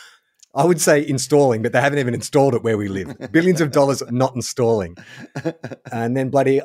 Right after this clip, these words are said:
Speaker 1: Iron Man himself, uh, Elon Musk, comes in, um, and says, "Hey, Australians, if you're in a rural area and you actually want fast internet, here's a bloody satellite, mate." And it's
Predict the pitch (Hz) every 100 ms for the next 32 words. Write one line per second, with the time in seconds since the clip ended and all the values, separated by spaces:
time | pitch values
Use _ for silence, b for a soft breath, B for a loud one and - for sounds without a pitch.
0 | 135 131 147 143 131 120 110 - 120 98
1 | 95 - 104 95 92 104 113 107 101 98
2 | 95 - - _ - 107 92 95 90 87
3 | 90 _ 85 82 82 92 - 87 92 85
4 | 101 92 90 - _ - - 104 98 92
5 | 101 - - 95 101 92 92 92 87 95
6 | 90 90 87 92 87 90 87 90 - 90
7 | 87 87 - 82 - 87 90 85 - _
8 | 101 87 76 85 85 90 87 90 - 90
9 | 87 139 143 143 - -